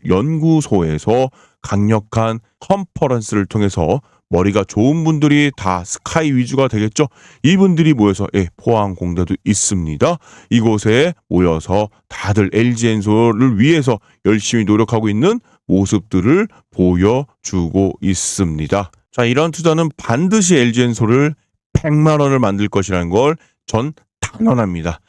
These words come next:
자, 그리고 수급 패턴 한번 보시죠. 수급 패턴 외국인들이 만지고 있는 엘지 엔솔. 자, 수급 패턴 외국인들이 계속해서 매도가 나오고 있습니다. 그런데 저는, 아, 수급의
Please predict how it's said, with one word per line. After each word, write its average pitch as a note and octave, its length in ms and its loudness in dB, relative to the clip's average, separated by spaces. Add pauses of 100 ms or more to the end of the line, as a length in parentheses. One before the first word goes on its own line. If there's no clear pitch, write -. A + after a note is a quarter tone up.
(340)
자, C#3+ 160 0 (200)
그리고 G3+ 260 0
수급 A3 440 2
패턴 F3+ 380 0
한번 F3+ 360 2
보시죠. C3+ 640 0 (260)
수급 D#3+ 360 -2
패턴 D#3+ 460 -2
외국인들이 E3 680 2
만지고 C3+ 460 0
있는 C3+ 340 2 (140)
엘지 C#3+ 640 0
엔솔. A#2+ 520 0 (280)
자, A2+ 160 -2
수급 D3 260 -4
패턴 D3 360 0
외국인들이 C#3+ 520 0
계속해서 B2+ 680 0
매도가 A2+ 640 2
나오고 B2+ 520 2
있습니다. G#2+ 480 0 (280)
그런데 C3 340 0
저는, C#3+ 420 -2 (400)
아, F2+ 280 -2
수급의 C3 680 0